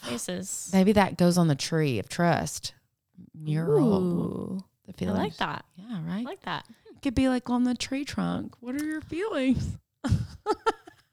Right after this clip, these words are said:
Speaker 1: Wait.
Speaker 2: Like,
Speaker 1: Gonna
Speaker 2: carved
Speaker 1: go
Speaker 2: in.
Speaker 1: cry.
Speaker 2: <laughs> Um, but anyway, that was kind of a little bit heavier, but I,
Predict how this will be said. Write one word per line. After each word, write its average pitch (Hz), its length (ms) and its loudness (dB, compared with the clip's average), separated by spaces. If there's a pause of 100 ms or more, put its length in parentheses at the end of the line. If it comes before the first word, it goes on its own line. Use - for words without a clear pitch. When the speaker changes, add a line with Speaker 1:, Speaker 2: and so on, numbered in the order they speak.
(140)
Speaker 1:
Wait. 320 440 2 (260)
Speaker 2:
Like, 285 200 4
Speaker 1:
Gonna 269 320 6
Speaker 2:
carved - 40 -2
Speaker 1:
go 254 100 6
Speaker 2:
in. 285 80 4
Speaker 1:
cry. 311 460 8
Speaker 2:
<laughs> 269 720 -4 (600)
Um, 180 580 4
but 294 140 4
anyway, 175 340 4
that 208 240 2
was 226 180 -2 (200)
kind 185 200 0
of 170 220 2
a - 100 -4
little 170 220 2
bit 156 260 0 (320)
heavier, 143 640 2 (140)
but 120 340 -2
I, 160 100 -2